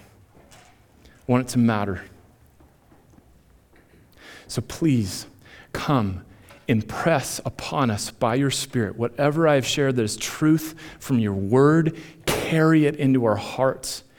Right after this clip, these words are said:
and challenge us to be a people who are zealous for your glory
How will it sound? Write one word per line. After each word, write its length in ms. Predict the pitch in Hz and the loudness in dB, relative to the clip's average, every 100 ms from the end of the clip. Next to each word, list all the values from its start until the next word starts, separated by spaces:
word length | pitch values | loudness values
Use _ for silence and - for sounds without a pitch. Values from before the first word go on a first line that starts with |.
| - - - | -20 -18 0
and 160 | 120 | 0
challenge 720 | - - - 147 160 160 139 | 0 -2 -2 0 0 2 0
us 200 | 120 117 - | -2 -4 -6
to 140 | 131 | -4
be 260 | 110 110 110 - | -2 -2 -2 -6
a 80 | - | -6
people 600 | - - - 190 156 131 | -4 -6 -4 -2 0 0
who 220 | 113 143 | 0 0
are 140 | 123 101 | 2 0
zealous 1080 | 90 - - 147 147 143 98 - - - - - - - | -6 -8 -2 2 2 2 0 -4 -8 -10 -14 -20 -20 -16
for 140 | - 127 | -4 -2
your 320 | 101 143 196 | 2 4 6
glory 680 | 165 185 156 98 80 82 | 6 6 6 4 0 -10